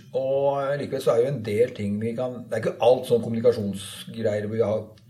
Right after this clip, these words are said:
forskning på, sånn veldig solid, robust forskning, men en del begynner å bli det. Og akkurat det er en sånn klassisk studie, det. Hvor lenge lar vi legene pasienten få prate før vi avbryter? Ehm,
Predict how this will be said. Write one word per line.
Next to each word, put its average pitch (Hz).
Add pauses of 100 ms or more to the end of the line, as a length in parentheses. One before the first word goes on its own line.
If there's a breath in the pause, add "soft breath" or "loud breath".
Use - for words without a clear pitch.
(180)
forskning -
på, -
sånn 117
veldig 98
solid, 104
robust 101
forskning, 113
men 156
en 165
del 151
begynner 107
å -
bli 92
det. 101 (480 loud breath)
Og 156
akkurat 147
det 175
er 123
en 131
sånn 127
klassisk -
studie, 143
det. - (580 loud breath)
Hvor 120 (220)
lenge 123
lar 104 (100)
vi 113
legene 98
pasienten 104
få -
prate - (460)
før 95
vi 127
avbryter? 143 (920 loud breath)
Ehm, 113